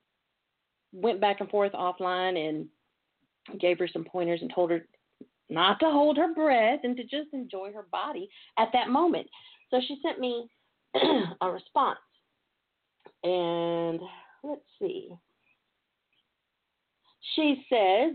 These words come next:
"I would just like to take a few moments to thank you for your prompt response to my email. I love your show and have been tuning in every Wednesday evening to listen. I also have subscribed to your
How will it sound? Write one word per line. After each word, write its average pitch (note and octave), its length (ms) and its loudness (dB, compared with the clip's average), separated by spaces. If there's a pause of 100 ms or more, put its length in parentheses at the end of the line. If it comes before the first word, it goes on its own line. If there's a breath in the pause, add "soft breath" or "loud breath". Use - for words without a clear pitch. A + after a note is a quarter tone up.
(100)
"I A#3 200 4
would A#3 320 4 (400 loud breath)
just D4 340 2
like G#3+ 300 0
to G#3 60 -4
take G#3 260 -2
a G3 40 -16
few C4 200 -6
moments F#3+ 380 -4
to G3 120 -6
thank D4+ 260 -2
you G3+ 140 -4
for F#3+ 120 0
your F3 160 0
prompt G#3 380 -2
response F3 540 0 (760 loud breath)
to G#3+ 100 4
my F#3+ 200 2
email. E3 520 0
I F#3 120 2
love A3+ 240 4
your G#3+ 160 -2 (100)
show B3+ 400 4
and F3 120 -6
have E3+ 160 -8
been F#3+ 200 -4 (160)
tuning C4 320 0
in F#3 180 -2 (100)
every A#3 220 -2
Wednesday G#3 640 -2
evening E3 460 -2
to G3+ 100 2
listen. D3+ 460 0 (760 soft breath)
I F3+ 160 4 (240)
also A3+ 460 2
have F3 260 -2
subscribed B3+ 600 -2
to G3 60 -6
your F3 180 -10